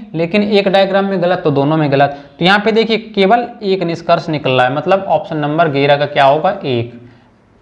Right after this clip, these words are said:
केवल निष्कर्ष एक अनुसरण करता है।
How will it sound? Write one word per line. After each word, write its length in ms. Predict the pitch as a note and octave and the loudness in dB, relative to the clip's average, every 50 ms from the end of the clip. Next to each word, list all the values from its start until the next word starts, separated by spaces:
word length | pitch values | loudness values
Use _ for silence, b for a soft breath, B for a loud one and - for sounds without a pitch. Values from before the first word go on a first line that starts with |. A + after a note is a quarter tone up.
| _ _ _ _ - | _ _ _ _ 2
केवल 320 | F#3 F#3 G3 A3+ B3 A#3+ - - - - - | 4 4 6 6 4 2 -2 -8 -12 -10 -6
निष्कर्ष 540 | D#3+ F3 E3+ D#3+ - - A3 A#3+ - - - | -4 -4 -4 -4 -2 0 2 2 2 0 -2
एक 420 | - - A3 F#3+ F#3 G3 G3 G3 | -6 -2 2 2 2 2 2 -2
अनुसरण 560 | - - F3 E3+ D#3+ D#3 - D#3+ D#3 F3 G3+ G3+ | -4 -4 -2 -2 -2 -2 0 0 0 0 0 0
करता 540 | - - C3+ C3 B2+ - - C3+ C3+ C3+ | 0 0 0 0 0 0 2 4 4 4
है। 240 | B2+ B2+ D3+ C#3+ B2+ | 4 2 2 0 0